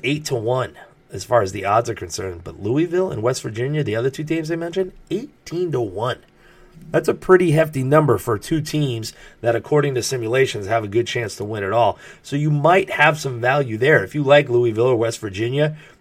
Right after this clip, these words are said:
you might have some value for them to cut down the nets and win it all at eighteen to one.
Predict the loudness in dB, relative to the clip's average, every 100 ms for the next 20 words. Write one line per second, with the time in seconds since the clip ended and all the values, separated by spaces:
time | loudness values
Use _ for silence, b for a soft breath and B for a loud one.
0 | _ -8 -4 -4 -4 -6 -4 -2 -2 -4
1 | -8 -8 -6 -6 -6 -6 -6 -2 -2 -2
2 | -4 -2 -2 -4 -4 -2 0 2 2 2
3 | -4 -6 -6 -6 -2 -2 -4